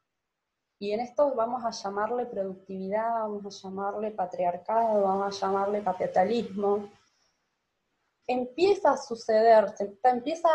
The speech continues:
a dar un proceso en donde nos lleva a que la balanza se incline para otro lado, porque es necesario que empecemos a transitar ese proceso para despolarizarnos y encontrar nuestro propio equilibrio.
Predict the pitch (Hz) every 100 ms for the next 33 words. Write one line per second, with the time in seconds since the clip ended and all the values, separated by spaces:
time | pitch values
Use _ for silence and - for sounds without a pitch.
0 | 285 220 233 233 226 214 240 254 269 269
1 | 311 311 - 269 294 - _ _ _ _
2 | _ _ _ _ _ _ _ _ _ _
3 | _ _ _ - 214 220 226 226 220 226
4 | 214 - 320 311 302 294 277 262 220 214
5 | 214 233 269 302 294 233 214 214 269 302
6 | 277 214 185 180 185 190 180 180 175 175
7 | 170 170 _ _ _ _ _ 202 196 262
8 | 247 277 285 262 254 247 254 277 - 220
9 | 208 214 214 240 208 185 185 185 180 202
10 | 196 214 208 - 285 277 294 294 285 302
11 | 294 - 294 220 208 233 - 262 226 208
12 | - 220 269 277 233 202 190 180 240 262
13 | 233 - 180 180 175 175 - 180 175 165
14 | 165 165